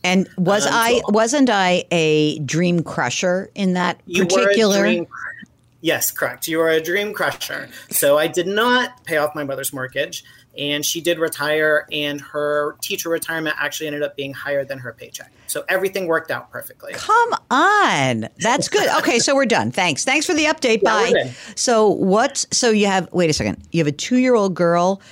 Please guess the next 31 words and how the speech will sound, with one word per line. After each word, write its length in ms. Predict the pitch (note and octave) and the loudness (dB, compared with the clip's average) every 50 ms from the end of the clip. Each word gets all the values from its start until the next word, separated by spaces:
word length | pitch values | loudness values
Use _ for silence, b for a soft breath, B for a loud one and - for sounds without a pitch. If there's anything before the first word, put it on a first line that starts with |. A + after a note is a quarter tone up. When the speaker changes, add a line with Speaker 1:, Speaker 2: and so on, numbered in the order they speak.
| B B B | B B B
Speaker 1:
You 80 | - D#3 | -2 0
have 60 | C3+ | 0
a 60 | C#3 | 0
seven-year-old 720 | - - - - D3+ D#3 F3+ F3+ F3 E3 D3+ C#3+ C#3 B2+ | 0 0 0 0 0 2 2 2 4 4 4 2 2 2
boy. 160 | D3 D#3 D3 A#2+ | 2 2 2 4
You're 200 | A2+ B2+ D#3+ D3+ | 2 2 0 -2
busy. 560 | - - C3+ C#3+ C#3 - - - - - _ _ _ _ - | 0 0 0 2 2 0 -4 -8 -12 -20 _ _ _ _ -16
Speaker 2:
Correct. 500 | - A#2 A2+ - _ _ - - - - - | -12 -12 -12 -12 _ _ -20 -20 -20 -16 -8
Yes, 260 | D#3+ D#3+ D3+ - - | -4 -2 -2 -2 2
we're 120 | E3 E3+ C#3+ | 0 2 4
very 200 | D3 C#3 B2+ - | 4 2 2 0
busy. 300 | A#2 A2+ - - A2+ A#2+ | -4 -10 -14 -16 -10 -2
Speaker 1:
Uh, 140 | D#3 - - E3 | 0 0 0 2
Speaker 2:
Every 100 | - C4 | 2 0
Speaker 1:
let's 160 | D#4 - - | 0 0 0
Speaker 2:
day. 60 | - | 0
Speaker 1:
just 180 | F4+ F4 - - | 0 0 0 0
go 120 | D4+ C#4 | 0 0
through 240 | - - B3 G#3+ G3 | 0 2 4 4 4
a 40 | F#3 | 4
few 200 | - G3 F#3 F3+ | 4 4 4 4
of 80 | E3+ | 4
the 80 | E3 D#3 | 2 0
facts, 380 | - D3+ B2+ G#2 - - - | 0 0 -2 -2 -2 -4 -2
though. 200 | - B2 G2+ F#2 | 0 0 0 0
How 180 | B2+ F3+ A3+ A3 | 0 2 2 4
old 180 | G3+ F#3 D3+ D3 | 4 4 4 2
are 40 | |
you, 120 | C#3 C3+ A#2+ | 0 0 0
John? 160 | - C3 A#2 | 0 0 0
Speaker 2:
Sure. 160 | A2+ A#2 A#2+ | 0 -2 -2